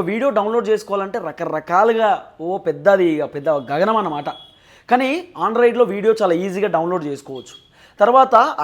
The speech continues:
iPhone-కి, Android-కు, కొండకు, అనకొండ కన్-, ఉన్నంత తేడా ఉంటుంది.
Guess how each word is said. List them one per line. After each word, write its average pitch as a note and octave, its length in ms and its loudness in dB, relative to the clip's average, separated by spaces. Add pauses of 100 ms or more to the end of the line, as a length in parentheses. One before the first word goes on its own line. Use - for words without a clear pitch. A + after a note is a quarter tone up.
iPhone-కి, C4+ 600 -2 (360)
Android-కు, A3+ 480 -2 (100)
కొండకు, G#3+ 380 -4
అనకొండ G3+ 360 -2
కన్-, F#3 380 -4
ఉన్నంత F#3 320 -2 (120)
తేడా G#3 300 2
ఉంటుంది. D3+ 220 -8